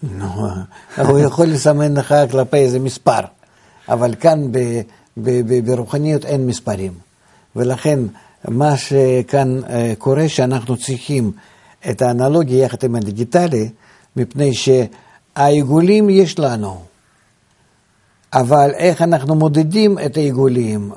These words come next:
מרחק ביניהם, גובה שלהם, אנחנו צריכים את הסולם, כף שיעבור ממרכז של כל העיגולים,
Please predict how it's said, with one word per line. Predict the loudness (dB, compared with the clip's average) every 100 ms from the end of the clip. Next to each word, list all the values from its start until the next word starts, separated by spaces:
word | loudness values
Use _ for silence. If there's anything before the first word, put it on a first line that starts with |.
| -6
מרחק | -2 -2 -2 2 4 2 0
ביניהם, | 0 -2 -4 -6 -8 -4
גובה | 2 2 2 -2
שלהם, | -6 -6 -4 -6 -8 -14 -20 -8
אנחנו | -6 -4 -4 -8
צריכים | -8 -8 -6 -6
את | -6
הסולם, | -8 -4 -2 -2 -4 -12 -18 _ _ _ _ _ _ _ _ _ _
כף | 0 0 0 -8 -14 _ _ -12
שיעבור | -2 0 0 -2 0
ממרכז | 0 -2 -2 -2 -2
של | -4
כל | -2 -2
העיגולים, | -2 -2 -4 -4 -4 -6